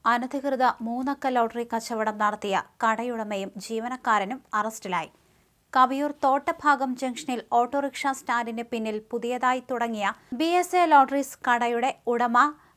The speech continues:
പുറമറ്റം പടുത്തോട് പഴൂർ വീട്ടിൽ ബിനു ചെറിയാൻ, ജീവനക്കാരൻ കോട്ടയം കുഴിമറ്റം പുതുപ്പറമ്പിൽ വീട്ടിൽ അഭിഷേക് എന്നിവരെയാണ് തിരുവല്ല പോലീസ് അറസ്റ്റ് ചെയ്തത്. ബിനു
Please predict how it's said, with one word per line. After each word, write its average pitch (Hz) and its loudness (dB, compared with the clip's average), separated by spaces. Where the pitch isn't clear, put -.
പുറമറ്റം 349 2
പടുത്തോട് 277 4
പഴൂർ 294 6
വീട്ടിൽ 285 -2
ബിനു 254 -2
ചെറിയാൻ, 233 2
ജീവനക്കാരൻ 285 2
കോട്ടയം 285 2
കുഴിമറ്റം 277 2
പുതുപ്പറമ്പിൽ 262 0
വീട്ടിൽ 240 -2
അഭിഷേക് 277 -6
എന്നിവരെയാണ് 220 2
തിരുവല്ല 311 2
പോലീസ് 269 -2
അറസ്റ്റ് 240 -4
ചെയ്തത്. 196 -8
ബിനു 339 2